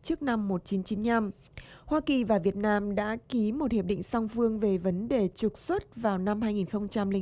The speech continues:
tám, đồng thời thiết lập các thủ tục để trục xuất công dân Việt đến Mỹ sau ngày mười hai tháng bảy năm một chín chín lăm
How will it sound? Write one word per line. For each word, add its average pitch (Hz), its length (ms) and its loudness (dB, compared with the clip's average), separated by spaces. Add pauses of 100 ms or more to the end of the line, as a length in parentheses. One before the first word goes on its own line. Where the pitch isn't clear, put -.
(100)
tám, 196 300 2 (380)
đồng 220 200 2
thời 214 180 4
thiết 311 160 0
lập 302 220 2
các 330 180 -4
thủ 233 120 0
tục - 320 0
để 190 140 2
trục - 220 -6
xuất - 200 -4
công 226 200 0
dân 214 240 0
Việt 214 260 -2
đến 185 220 0
Mỹ 226 260 0 (280)
sau 214 220 0
ngày 208 180 2
mười 190 160 0
hai 202 220 2
tháng 196 200 -2
bảy 220 200 2
năm 196 240 0
một 175 120 0
chín 180 160 -2
chín 190 180 -4
lăm 220 260 2